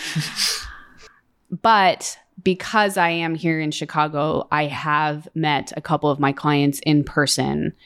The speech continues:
and done work with them in person. And s-, for some clients, that works better. They like that in-person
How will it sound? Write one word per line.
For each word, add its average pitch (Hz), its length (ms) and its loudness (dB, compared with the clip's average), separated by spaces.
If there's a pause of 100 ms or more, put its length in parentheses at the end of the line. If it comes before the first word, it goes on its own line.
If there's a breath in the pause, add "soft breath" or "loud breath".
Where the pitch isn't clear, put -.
(420 soft breath)
and 147 460 0 (180)
done 147 320 2
work 143 280 -2
with 139 200 0
them 135 420 0 (120)
in 139 220 4
person. 82 720 0
And 165 380 0
s-, - 260 -6
for 196 160 2
some 214 320 0
clients, 220 540 0
that 151 320 0 (100)
works 151 380 -4
better. 131 520 0 (960 soft breath)
They 156 240 2
like 151 460 -2
that 123 300 -2 (440)
in-person 139 960 0